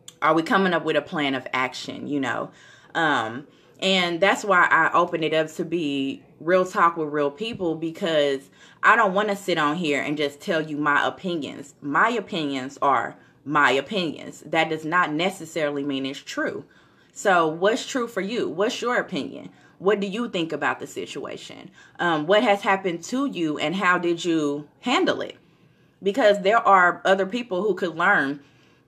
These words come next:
you know, have you been disrespected and how did you handle it? Because when the woman, when I look back and I saw that lady and I saw her kid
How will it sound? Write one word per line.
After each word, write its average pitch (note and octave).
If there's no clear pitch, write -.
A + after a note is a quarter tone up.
you F#3
know, F3
have G3+
you G3
been F3
disrespected D#3+
and C#3
how G3
did F3
you F#3+
handle C3
it? -
Because D#3+
when F3
the E3
woman, G3+
when E3
I G3
look G3+
back D#3
and D#3+
I E3+
saw F3+
that C#3+
lady B2+
and C#3+
I D3
saw D#3
her E3
kid C#3